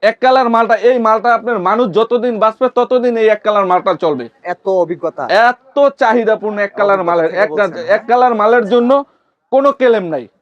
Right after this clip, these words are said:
Speaker 1: এক কালার মালটা ব্যাপক হারে চলে। এটা হচ্ছে আপনার সুতির মধ্যে স্টেপ, দেখেন।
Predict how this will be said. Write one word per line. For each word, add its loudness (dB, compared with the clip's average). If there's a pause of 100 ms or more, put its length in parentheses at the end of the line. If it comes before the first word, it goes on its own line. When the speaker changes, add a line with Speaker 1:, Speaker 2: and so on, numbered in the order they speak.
(200)
Speaker 1:
এক -4
কালার 0
মালটা 2
ব্যাপক 0
হারে 0
চলে। -2 (300)
এটা 2
হচ্ছে 0
আপনার 0
সুতির -6
মধ্যে 0
স্টেপ, -6
দেখেন। -4